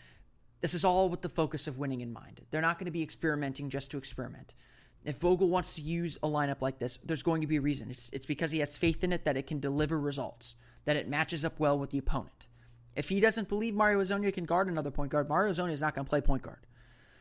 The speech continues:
Um, if he believes, you know, Aaron Gordon can't play the four, or even sometimes maybe the Magic will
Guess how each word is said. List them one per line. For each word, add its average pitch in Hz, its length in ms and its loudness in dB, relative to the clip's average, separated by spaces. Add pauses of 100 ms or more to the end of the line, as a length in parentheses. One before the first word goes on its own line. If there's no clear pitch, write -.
(400)
Um, 143 280 2 (120)
if 151 220 -2
he 202 180 -2
believes, 202 680 0 (800)
you 170 120 0
know, 156 160 0 (420)
Aaron 180 160 4
Gordon 185 360 2
can't - 300 12 (320)
play 180 320 4
the 170 120 0
four, 214 340 0 (600)
or 156 280 2
even 175 240 2
sometimes 170 420 -2
maybe 175 400 0 (580)
the 170 60 2
Magic 170 380 2
will 151 180 -2